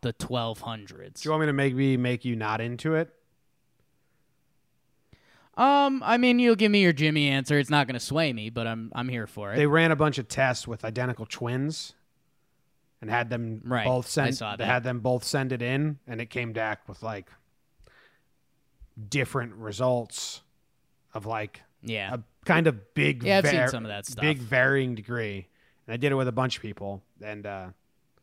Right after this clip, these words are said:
Speaker 2: I don't know. That makes me, like, I wouldn't pay a hundred dollars to do it now if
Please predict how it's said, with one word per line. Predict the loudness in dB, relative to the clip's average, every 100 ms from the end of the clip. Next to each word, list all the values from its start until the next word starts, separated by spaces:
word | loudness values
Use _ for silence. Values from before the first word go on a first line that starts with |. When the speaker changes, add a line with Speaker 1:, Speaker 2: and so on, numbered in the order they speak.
| 4
Speaker 2:
I |
don't | 6
know. | 6 4
That | 0
makes | 2 0
me, | -2 0
like, | 0 -2 -6 _ _ 0
I | 0
wouldn't | 0 -2
pay | -4 -4
a |
hundred | -4 -6 -6
dollars | -6 -6 -8 -12
to |
do | -14 -14
it | -16
now | -20 -20 -20
if | -20